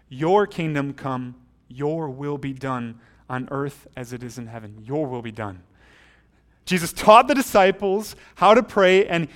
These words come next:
he, he put this in there. "Your will be done." You, you pray this. You submit your will to the Father's, just like Jesus did.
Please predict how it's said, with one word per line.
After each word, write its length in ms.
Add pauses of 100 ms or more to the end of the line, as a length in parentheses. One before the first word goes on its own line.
he, 300
he 120
put 380
this 240
in 240
there. 240 (260)
"Your 580
will 460
be 140
done." 260
You, 120
you 200
pray 420
this. 460 (960)
You 100
submit 420
your 160
will 260
to 100
the 120
Father's, 600 (200)
just 220
like 160
Jesus 400
did. 280